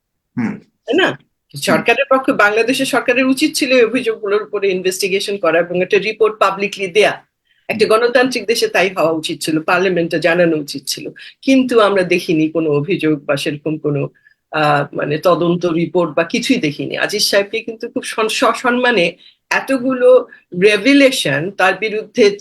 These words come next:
Speaker 2: তার দুর্নীতির বিরুদ্ধে এতগুলো প্রমাণ সহ একটা, এরকম একটা প্রতিবেদন আসার পরেও সরকার কোনো পদক্ষেপ নেয়নি।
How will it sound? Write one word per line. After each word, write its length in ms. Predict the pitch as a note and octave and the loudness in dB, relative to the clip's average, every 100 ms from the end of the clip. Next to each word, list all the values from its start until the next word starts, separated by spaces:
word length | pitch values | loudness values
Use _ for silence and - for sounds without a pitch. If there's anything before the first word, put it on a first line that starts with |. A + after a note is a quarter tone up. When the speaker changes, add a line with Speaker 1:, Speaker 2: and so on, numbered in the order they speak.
| - | 0
Speaker 2:
তার 260 | F3 E3+ | 0 0
দুর্নীতির 500 | D#3 F3+ G#3 A3 G#3 | 0 2 0 -2 -6
বিরুদ্ধে 400 | F#3+ F#3 G3+ - - | -6 -6 -8 -4 -2
এতগুলো 500 | F3 F#3 A#3 A3+ A#3 | -2 -4 -6 -2 -2
প্রমাণ 400 | A3+ G3+ G3+ G#3+ | 0 -2 0 0
সহ 340 | C4 - A#3 B3 | 0 -2 0 0
একটা, 340 | A3 A3 G#3+ - - - - | 0 0 -4 -6 -20 -20 0
এরকম 300 | A3+ C4 C4 | 2 4 2
একটা 400 | A3+ - A3 G3+ | 0 2 4 4
প্রতিবেদন 640 | G3+ G3 C4 B3+ A#3 A#3 | 2 0 2 2 2 2
আসার 340 | G#3 F#3+ - A3 | 2 -2 -4 -8
পরেও 380 | - F#3+ A#3+ G#3+ | 0 0 2 0
সরকার 380 | - - G3+ | -2 -8 -8
কোনো 240 | F3+ A#3 G#3+ | -4 -4 -2
পদক্ষেপ 540 | - D3+ E3 - D3+ E3 | -4 -6 -6 -6 -6 -2
নেয়নি। 360 | D#3+ D3 C#3+ | -2 -2 -4